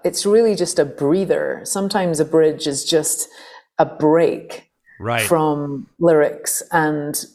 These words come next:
Speaker 1: you know, slightly more complex arrangement to just reset you to enjoy the final chorus. And, um, and really in a song like this,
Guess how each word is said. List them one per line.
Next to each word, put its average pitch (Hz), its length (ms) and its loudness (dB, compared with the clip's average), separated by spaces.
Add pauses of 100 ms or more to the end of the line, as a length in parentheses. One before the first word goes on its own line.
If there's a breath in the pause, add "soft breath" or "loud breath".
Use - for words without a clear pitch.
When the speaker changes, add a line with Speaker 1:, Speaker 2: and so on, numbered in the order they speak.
(160)
Speaker 1:
you 180 140 2
know, 139 240 -4
slightly 156 460 2
more 151 580 -4 (1040)
complex 160 540 0
arrangement 160 680 0 (260 loud breath)
to 180 120 6
just - 380 0 (120)
reset 165 580 2
you 151 340 -2 (500 soft breath)
to 180 120 4
enjoy 156 760 2
the 165 80 -2
final 151 360 0
chorus. 160 540 2
And, 147 260 -2 (400 loud breath)
um, 151 520 -2 (560)
and 190 200 4
really 220 380 6
in 170 100 0
a 170 80 4
song 202 320 0
like 147 260 -2
this, 170 680 0